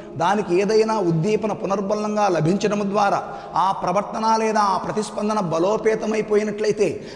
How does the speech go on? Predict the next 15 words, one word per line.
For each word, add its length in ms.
ఆ 100
ప్రవర్తన 440
ఒక 180
అలవాటుగా 640
మారిపోయినట్లయితే, 1200
ఆ 80
ప్రవర్తన 440
ఒక 160
కార్యసాధక 800
ప్రవర్తనగా 520
మలచబడినట్లయితే, 1080
అలాంటి 640
అప్-, 220
ఎగ్జాంపుల్ 840
ఏ, 340